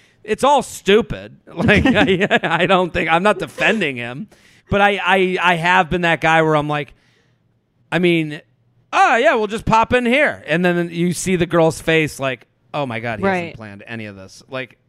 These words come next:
Speaker 1: yeah, it's,
Speaker 2: There's
Speaker 1: it's, um, and also it kinda shows this guy, like, y-, the reason he's so s-, immature is that he doesn't even realize that, like,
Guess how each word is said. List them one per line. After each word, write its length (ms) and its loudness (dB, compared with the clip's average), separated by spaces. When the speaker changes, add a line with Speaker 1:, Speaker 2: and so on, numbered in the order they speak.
Speaker 1:
yeah, 300 -8
it's, 440 -16
Speaker 2:
There's 280 0
Speaker 1:
it's, 220 -2
um, 360 2
and 160 0
also 460 0
it 120 -4
kinda 300 2
shows 540 0
this 180 -4
guy, 240 2
like, 320 -4
y-, 200 -10
the 200 -2
reason 600 0
he's 340 -8
so 760 -2
s-, 360 -14
immature 760 -4
is 200 -8
that 120 -4
he 100 -4
doesn't 240 -2
even 180 -4
realize 400 -2
that, 180 -14
like, 240 -4